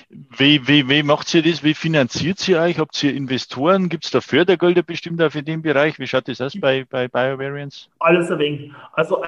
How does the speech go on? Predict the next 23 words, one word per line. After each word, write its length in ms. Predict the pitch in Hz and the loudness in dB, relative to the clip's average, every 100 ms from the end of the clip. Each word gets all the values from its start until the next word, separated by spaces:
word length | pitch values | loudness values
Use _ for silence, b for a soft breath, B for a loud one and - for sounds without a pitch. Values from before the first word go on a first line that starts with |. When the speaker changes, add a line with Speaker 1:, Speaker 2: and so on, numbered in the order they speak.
| - | -6
Speaker 2:
einerseits 540 | 180 202 196 185 - | -6 -6 -4 -4 -4
haben 100 | 185 | -6
wir 160 | 180 170 | -4 -4
Dienstleistungsprojekte 1080 | 170 202 - 165 170 185 - 165 160 165 165 | -4 -6 -2 -2 -2 -6 -8 -6 -6 -6 -8
mit 100 | 151 | -6
Pharmafirmen 760 | 147 160 196 190 208 202 202 | -4 -2 -2 -4 -6 -6 -6
und 120 | 196 | -6
so 100 | - | -4
und 100 | 190 | -2
haben 240 | 180 180 185 | -2 -2 -6
jetzt 260 | 170 - | -6 -4
dann 140 | 175 175 | -2 0
aber 400 | 160 165 170 170 b b b | 2 2 0 -4 b b b
dann 160 | 170 170 | -4 -4
zum 100 | 175 | -2
Beispiel 340 | 165 165 - 165 | -2 -2 -6 -8
Ende 180 | 170 175 | -8 -8
zweitausendachtzehn 1080 | - 165 151 151 - 156 180 185 - 185 165 | -8 -4 -4 -4 -10 -6 -4 -4 -8 -8 -6
eine 100 | 165 | -6
Investorenrunde 1000 | 156 151 - 170 185 202 202 202 202 185 | -6 -8 -10 -4 -2 -2 -4 -6 -8 -10
gemacht, 500 | 196 185 208 208 - | -6 -2 -2 -2 -8
wo 80 | 175 | -8
wir 260 | 175 170 | -4 -4